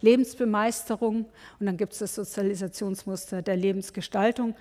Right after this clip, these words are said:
dass das natürlich jetzt eine sehr abstrakte und idealtypische Geschichte ist, die ich erzähle. Ich gehe tatsächlich davon aus, dass sich beide Formen vermischen, dass sie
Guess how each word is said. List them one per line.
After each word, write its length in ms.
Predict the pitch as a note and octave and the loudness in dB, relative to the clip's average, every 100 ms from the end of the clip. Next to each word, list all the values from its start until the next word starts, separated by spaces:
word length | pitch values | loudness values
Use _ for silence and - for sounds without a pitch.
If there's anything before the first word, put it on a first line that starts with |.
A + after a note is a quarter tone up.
| - - | -16 -10
dass 160 | G3+ - | -8 -6
das 100 | G#3 | -4
natürlich 380 | G3+ - G#3 - | -4 -2 -4 -4
jetzt 160 | F#3+ | -8
eine 160 | - F#3 | -4 -2
sehr 240 | G3 G#3 | 0 0
abstrakte 920 | - - - - G#3+ - - B3+ B3 | -2 -10 -12 -2 -2 -2 0 2 2
und 460 | A#3 F#3+ F#3 - - - - - _ - | -2 -4 -6 -10 -20 -20 -20 -20 _ 0
idealtypische 1200 | G3 A3+ F#3+ A3+ - A#3+ - G#3 - G3 F#3+ F#3 - _ | 6 8 8 8 4 -2 -2 -4 -2 -2 -2 -4 -8 _
Geschichte 400 | - G#3 C4+ - | -4 -2 -2 -4
ist, 300 | - G3+ - | -4 -6 -8
die 60 | G3+ | -10
ich 120 | - | -8
erzähle. 460 | G3 - F#3 F3+ F3 - - - | -8 -4 -4 -2 -6 -12 -20 -14
Ich 140 | - | -8
gehe 260 | - A#3+ A#3 - - | 2 2 2 -2 -2
tatsächlich 540 | A#3 A#3+ B3+ C4 - | 0 4 4 4 0
davon 320 | A#3 - A3 | 0 0 -4
aus, 540 | - G#3 G#3 - - - - - _ | -2 -2 -2 -6 -14 -20 -20 -20 _
dass 300 | - G#3+ - | -2 -2 0
sich 320 | - F#3+ - - | -4 -4 -6 2
beide 520 | G#3 G#3+ A3+ A3+ G3 F#3 - - _ | 6 8 8 6 4 -2 -12 -20 _
Formen 640 | - - G#3+ G3+ F#3+ F3+ F3 - - | -8 4 4 6 2 -2 -6 -12 -16
vermischen, 720 | - A#3 C#4+ C#4 D4 C#4+ C#4+ C#4+ - - | 0 4 4 4 2 4 2 -2 -20 -6
dass 180 | A3+ G3+ | -4 -2
sie 300 | A3 G3 G3 | -2 -2 -2